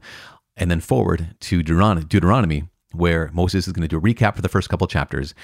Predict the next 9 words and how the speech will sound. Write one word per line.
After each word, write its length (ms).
and 140
then 80
he's 80
gonna 120
say, 200
"Okay, 340
here's 360
a 40
reminder 600